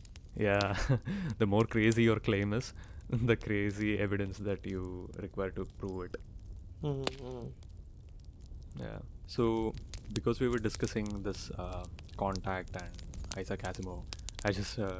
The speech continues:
Speaker 1: got reminded about this movie I, I watched recently called Prometheus. Have you watched it?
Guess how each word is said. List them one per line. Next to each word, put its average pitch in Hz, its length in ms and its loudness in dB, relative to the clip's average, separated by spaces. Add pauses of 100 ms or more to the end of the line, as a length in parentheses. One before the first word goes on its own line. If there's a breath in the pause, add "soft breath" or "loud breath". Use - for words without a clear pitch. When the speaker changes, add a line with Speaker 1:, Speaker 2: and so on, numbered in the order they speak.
Speaker 1:
got 92 220 -4
reminded 92 320 -8
about 92 280 -6 (100)
this - 240 -6
movie 95 300 -2 (140)
I, 101 120 -8
I 90 140 -6
watched 90 280 -6
recently 101 540 -6
called 92 200 -4
Prometheus. 95 600 -4 (360)
Have 101 100 0
you 98 60 0
watched 95 220 0
it? - 100 0